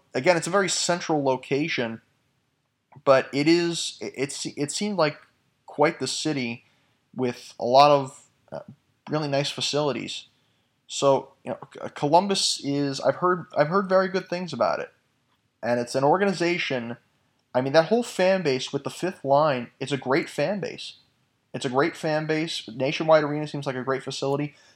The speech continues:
People also do not realize that Columbus is w-, kind of one of the corporate centers of America, really. You know, you think of New York constantly, you probably think of Chicago too, but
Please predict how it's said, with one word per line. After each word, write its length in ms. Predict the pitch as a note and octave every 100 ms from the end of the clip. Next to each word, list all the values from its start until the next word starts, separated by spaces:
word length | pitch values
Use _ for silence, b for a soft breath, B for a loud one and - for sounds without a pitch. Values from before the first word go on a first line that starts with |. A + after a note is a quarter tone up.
| b
People 240 | E3 D#3
also 240 | D3+ D#3+ D#3+
do 100 | C#3+
not 260 | D3 C#3+
realize 340 | C#3 C#3+ C3+ C3
that 120 | A2+
Columbus 600 | - C3 D3 C#3+ C#3 -
is 680 | C3+ C3 B2 A#2+ A#2+ - - _ _ _ _ _ _ _ _ _ _ _ _
w-, 200 | B2 -
kind 200 | - C4+
of 80 | E4
one 140 | G#3 G3
of 100 | D#3+
the 440 | D#3 D#3 D3+ C3+ _ _ _ _ _ _ _ _ _ _ _ _ -
corporate 480 | - G3 G#3 E3 -
centers 420 | - D#3+ D#3 C3+
of 120 | B2+
America, 480 | C#3 C4 E4 - G2
really. 300 | G#2+ D#2 G#2
You 140 | C3
know, 140 | D3+ C3
you 120 | B2+
think 180 | - C3+
of 140 | A#2+
New 80 | C3
York 360 | C3 C3 B2+ - _
constantly, 500 | - A#2+ B2 - A2
you 60 | A#2
probably 280 | A2+ A2+ A#2+
think 160 | A#2+
of 100 | A2+
Chicago 440 | - A2 A#2+ A#2 G#2
too, 280 | - C#3 A#2+ b b b b -
but 340 | B2+ A#2+ -